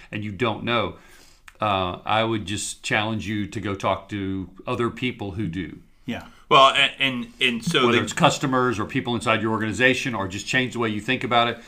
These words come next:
Speaker 1: But there is a roadmap. There is a, there are best practices that are in place and a best way to do this. So just figure it out.
Speaker 3: Yeah, the, the, the takeaway here is to have a gate, to say,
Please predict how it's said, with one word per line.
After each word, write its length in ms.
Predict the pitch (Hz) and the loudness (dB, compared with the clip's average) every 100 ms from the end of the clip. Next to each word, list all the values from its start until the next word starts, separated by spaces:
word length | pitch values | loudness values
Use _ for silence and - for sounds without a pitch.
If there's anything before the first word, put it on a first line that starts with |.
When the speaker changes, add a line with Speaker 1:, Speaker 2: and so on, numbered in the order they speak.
| - - | -20 -14
Speaker 1:
But 180 | - - | -12 0
there 200 | 147 160 | 4 6
is 140 | 170 165 | 6 4
a 40 | |
roadmap. 760 | 143 131 117 101 98 92 95 - | 2 2 2 0 -2 -2 -4 -12
There 340 | 113 101 113 120 | -12 -4 -2 2
is 220 | 127 123 | 2 0
a, 400 | 117 104 98 98 - - - - - - 110 95 | -2 -2 -2 -6 -12 -20 -20 -20 -20 -20 -18 -10
there 220 | 110 117 | 0 2
are 40 | 127 | 2
best 320 | 95 120 - | 0 -4 0
practices 840 | 127 117 - 98 - 92 92 90 - - - | 2 2 0 -10 -8 -8 -8 -12 -20 -20 -8
that 200 | 101 95 | -8 -6
are 460 | - 95 90 92 - - | -4 -2 -2 -4 -8 -10
in 200 | 104 113 | -8 -8
place 520 | 107 113 95 90 - - - - _ - _ - | -6 -4 -2 -4 -10 -18 -20 -20 _ -20 _ -12
and 160 | 92 | -8
a 40 | 87 | -8
best 420 | 85 117 110 - | -2 0 0 -2
way 180 | 113 101 | -2 0
to 100 | 98 | -2
do 220 | 101 90 | -4 -4
this. 240 | 82 - | -6 -12
So 140 | - 101 | -8 -8
just 360 | 85 107 104 - _ _ | -4 -6 -6 -12 _ _
figure 420 | - 120 104 120 | -10 -4 0 2
it 60 | 127 | 2
out. 260 | 160 - - - _ | 0 -4 -14 -20 _
Speaker 3:
Yeah, 140 | - 101 | -6 -4
the, 140 | 127 | -2
the, 160 | 131 139 | 0 -2
the 140 | 123 | -2
takeaway 520 | 147 220 214 170 143 127 | 2 4 4 4 2 2
here 180 | 127 | 2
is 100 | 110 - | 0 -2
to 80 | 110 | 2
have 200 | 123 123 | 2 2
a 60 | |
gate, 320 | 95 101 78 | 0 -2 -2
to 100 | - | -8
say, 360 | 104 110 98 92 | -6 -2 0 -2